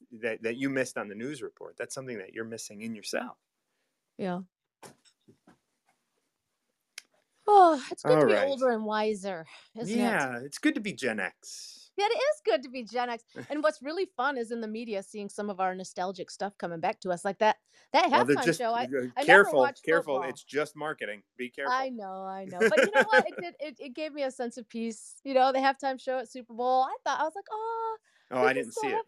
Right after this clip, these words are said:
Speaker 2: fun." It's, it's all our old music, uh, you know.
Speaker 1: Oh, I didn't know.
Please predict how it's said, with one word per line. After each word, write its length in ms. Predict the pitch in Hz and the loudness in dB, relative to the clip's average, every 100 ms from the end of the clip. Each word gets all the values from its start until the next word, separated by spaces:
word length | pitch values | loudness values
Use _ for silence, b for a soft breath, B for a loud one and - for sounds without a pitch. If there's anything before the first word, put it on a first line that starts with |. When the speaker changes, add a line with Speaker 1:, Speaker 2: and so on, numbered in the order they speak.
| _ | _
Speaker 2:
fun." 320 | 415 415 415 403 - - | -6 -6 -6 -10 -14 -12
It's, 160 | 330 | -8
it's 200 | - 269 | -6 -4
all 320 | 214 208 208 208 | 0 2 2 0
our 260 | 196 190 | 0 -2
old 280 | 196 190 185 | -4 -6 -10
music, 360 | 185 180 180 - - | -10 -10 -10 -12 -10
uh, 280 | 180 185 185 - | -8 -8 -12 -14
you 100 | 196 | -12
know. 220 | 190 190 185 _ _ _ _ | -10 -10 -14 _ _ _ _
Speaker 1:
Oh, 300 | 107 104 98 104 | -12 -10 -10 -14
I 140 | 98 | -14
didn't 220 | 98 95 | -14 -16
know. 120 | 95 | -20